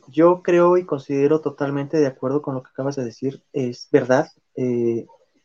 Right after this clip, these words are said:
cría cuervos y te sacarán los ojos. Es una verdad lo que acabas de decir.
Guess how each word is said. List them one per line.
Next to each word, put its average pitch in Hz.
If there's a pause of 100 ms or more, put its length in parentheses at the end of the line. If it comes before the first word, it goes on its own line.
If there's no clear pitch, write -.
(240)
cría 143 (220)
cuervos 143
y -
te 117
sacarán 120
los 127
ojos. -
Es -
una 139
verdad 127
lo 135
que 127
acabas 131
de 123
decir. 113